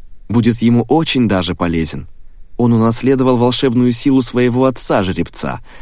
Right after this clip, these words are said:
а заодно и мою, и это позволит ему легко пересекать любое пространство на земле и на море, странствовать по всем мирам одновременно, ведь у него целых восемь ног,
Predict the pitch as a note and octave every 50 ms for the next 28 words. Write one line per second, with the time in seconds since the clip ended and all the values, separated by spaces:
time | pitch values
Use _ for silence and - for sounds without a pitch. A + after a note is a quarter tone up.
0 | - - - D#3+ C#3 B2+ D3 C#3 C3 B2 E3 G3 G3 C#3+ A2 G2+ F#2+ F2 E2 D2+
1 | D#2 - - - - - - - - G#2 A2+ G#2+ - A2 - G2+ G#2 G#2 A2 A#2
2 | A#2+ A2+ G2 - G2 G#2 G#2+ G#2 G2+ G2+ F#2+ - - E3 E3 - - G#2+ A2 -
3 | - G#2 - A#2+ A2 G#2+ - G2 G#2 F#2+ F#2+ A2 G#2 G2 - F2+ F#2+ F#2 - -
4 | G#2+ A2 G#2+ - - G#2 G#2 G2 E2+ F2 F#2+ F#2 F#2+ A2 A2+ A2 A2 A#2 B2 C#3
5 | C#3+ A#2+ F2+ - - - - - - - - - - - - - C3 C#3 D3 C#3
6 | - - C#3 B2+ B2+ A#2+ A#2+ - B2+ B2 - - - - D3+ D#3+ C#3+ C3 A#2 A#2+
7 | B2 B2 C#3 D3 C#3 C3+ B2+ A2+ B2 B2+ B2 C3 C3+ D3 D3+ C#3+ A#2 F#2 E2 D2+
8 | C#2 - - - - - - B2 A#2 - A#2+ A2+ A2+ G#2+ A#2+ D3+ C#3 - - A#2+
9 | A#2 A2+ A2 G#2 G#2+ G2 G#2 G#2+ A2 - - C3 C3+ C#3+ D3+ B2 F2 - -